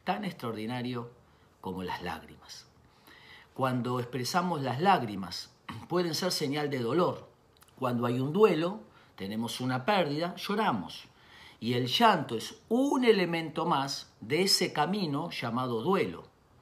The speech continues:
No hay una manera de hacer el duelo. Cada uno lo hace como puede y de una manera única. Las lágrimas aparecen como una expresión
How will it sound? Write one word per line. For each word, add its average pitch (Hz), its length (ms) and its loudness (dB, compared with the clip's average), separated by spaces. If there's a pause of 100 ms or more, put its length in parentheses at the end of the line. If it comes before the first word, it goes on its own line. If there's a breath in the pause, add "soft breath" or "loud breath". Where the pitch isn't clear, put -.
(380 loud breath)
No 160 100 -4
hay 185 140 4
una 139 200 0
manera 120 380 0
de 107 80 -2
hacer 101 260 -4
el 98 140 -4
duelo. 95 300 -4
Cada 185 260 2
uno 170 360 0
lo 127 200 0
hace 131 560 0
como 98 320 -6
puede 202 580 2 (260 loud breath)
y 107 100 -4
de 113 80 0
una 139 200 0
manera 113 380 2
única. 101 480 -4 (500 soft breath)
Las - 200 -6
lágrimas 127 640 4
aparecen 156 680 -2 (360 loud breath)
como 117 260 -2
una 170 120 -4
expresión 180 920 0